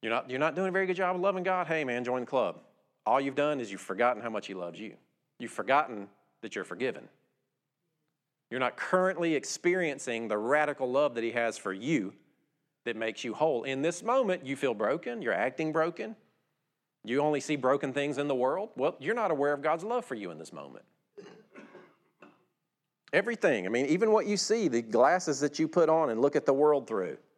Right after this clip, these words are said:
And I'm not talking about denial or ignoring things. You know, one person looks at the broken world and says, "Everything's broken and it's all evil and the only relief we're gonna have is to die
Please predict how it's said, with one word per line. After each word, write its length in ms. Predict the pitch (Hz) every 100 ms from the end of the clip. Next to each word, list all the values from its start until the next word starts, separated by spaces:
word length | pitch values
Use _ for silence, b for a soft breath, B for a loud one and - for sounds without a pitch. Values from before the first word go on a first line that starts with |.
| _ _ _ _ _
And 100 | 110
I'm 100 | 170
not 180 | 226 -
talking 320 | 226 269 196
about 260 | 156 135 123
denial 680 | 117 113 123 117 92 110 - _ _ _ _ _ _ _ _ _ -
or 160 | 131
ignoring 640 | 123 120 123 143 143 110 95
things. 560 | 87 80 87 117 - - _ _ _ _ _ _
You 100 | -
know, 220 | 147 175 180
one 240 | 139 170 262
person 340 | 269 240 160
looks 240 | 151 156 156
at 120 | -
the 60 | 120
broken 400 | 131 143 139 123
world 240 | 143 135
and 100 | 120
says, 180 | 123 104 -
"Everything's 600 | 156 180 190 190 185 175
broken 560 | 180 185 180 190 180
and 140 | 131 117
it's 180 | -
all 580 | 170 185 196 190 170 131 -
evil 480 | 196 208 196 196 175
and 200 | 127 117
the 100 | 139
only 300 | 220 226 170
relief 580 | 170 156 170 208 254 214
we're 80 |
gonna 200 | 196 214
have 340 | 175 220 208 170
is 100 | -
to 100 | -
die 560 | 107 196 196 196 190